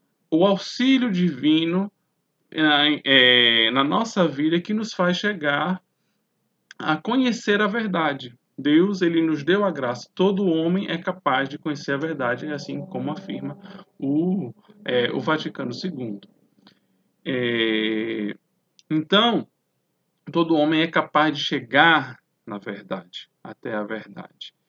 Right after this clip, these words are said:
Mas depois que o homem peca, quando Deus ele dá o decálogo a Moisés,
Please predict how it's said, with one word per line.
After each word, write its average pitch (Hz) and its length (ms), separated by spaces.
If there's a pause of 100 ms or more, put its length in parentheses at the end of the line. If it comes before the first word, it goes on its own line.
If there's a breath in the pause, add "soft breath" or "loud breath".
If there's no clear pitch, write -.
(680)
Mas 165 180
depois 247 340
que - 120
o 269 60
homem 190 400
peca, 196 500 (600)
quando 160 260
Deus 202 240
ele 214 180
dá 143 180
o 135 100
decálogo 120 960
a 101 280
Moisés, 123 960